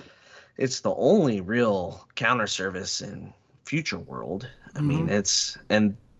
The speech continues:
Speaker 1: a lot of people are in Future World for lunch. So it,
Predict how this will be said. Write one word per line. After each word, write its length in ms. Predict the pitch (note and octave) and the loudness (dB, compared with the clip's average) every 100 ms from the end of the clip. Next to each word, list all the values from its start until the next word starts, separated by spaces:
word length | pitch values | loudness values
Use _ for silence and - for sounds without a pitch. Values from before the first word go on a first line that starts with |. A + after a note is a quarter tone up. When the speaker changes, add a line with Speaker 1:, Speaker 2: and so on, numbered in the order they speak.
| - | -2
Speaker 1:
a 80 | G#2 | 2
lot 240 | A2 F#3+ | 6 6
of 80 | A#3+ | 4
people 280 | B3+ B3 B3+ | 2 4 4
are 80 | A#3+ | 4
in 80 | |
Future 320 | G#3+ C#4+ - A#2+ | 2 0 2 4
World 280 | G2+ F#2 | 4 2
for 100 | - | -2
lunch. 540 | F#2 F2 E2 - - - - _ _ _ _ | -2 -2 -2 -2 -2 -6 -20 _ _ _ _
So 260 | - F#2 F#2+ | -12 -6 -2
it, 140 | G2+ | -4